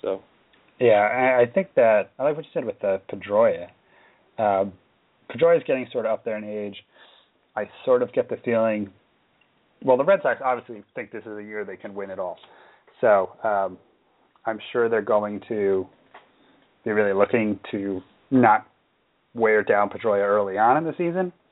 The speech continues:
Speaker 2: Um, so I'm, I'm thinking maybe they, sort of like what the Spurs do now in the N B A, where they rest their guys more than, like, you would normally think they would, but they're trying to keep 'em, um, fresh for later in the year. So maybe Betts is filling in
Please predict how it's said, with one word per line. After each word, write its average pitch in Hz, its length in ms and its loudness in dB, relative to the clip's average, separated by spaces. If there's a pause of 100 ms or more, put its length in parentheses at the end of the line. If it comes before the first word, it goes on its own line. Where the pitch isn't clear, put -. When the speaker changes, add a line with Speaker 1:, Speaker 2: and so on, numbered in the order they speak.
(400)
Speaker 2:
Um, 92 360 -8 (220)
so 120 80 4
I'm, 107 180 -2
I'm 107 80 -8
thinking 107 400 -10 (640)
maybe 104 540 -4 (540)
they, 202 500 4 (120)
sort 214 120 6
of 220 40 6
like 190 80 2
what 180 80 -2
the 143 120 -6
Spurs 123 360 2
do 120 120 -8
now 110 420 -4 (340)
in 113 100 -12
the 110 120 -10
N 110 100 -8
B 110 140 -6
A, 107 100 2
where 110 100 2
they 104 100 0
rest 113 260 2
their 113 100 -2
guys 107 440 0
more 104 180 -6
than, 104 200 -12 (180)
like, 120 180 -8 (260)
you 117 60 -10
would 101 160 -12
normally 98 420 -6
think 123 200 -6
they 139 120 2
would, 135 280 2 (460)
but 156 80 0
they're 143 80 2
trying 139 200 2
to - 60 -14
keep 123 180 -6
'em, 107 180 -8 (720)
um, 92 320 -4 (240)
fresh 110 200 4 (140)
for 104 80 -6
later 98 300 -2
in 127 100 -2
the 131 80 -6
year. 139 280 -6
So 113 80 -2
maybe 120 380 0 (220)
Betts 123 240 2
is 120 140 -8
filling 123 260 0
in 123 320 0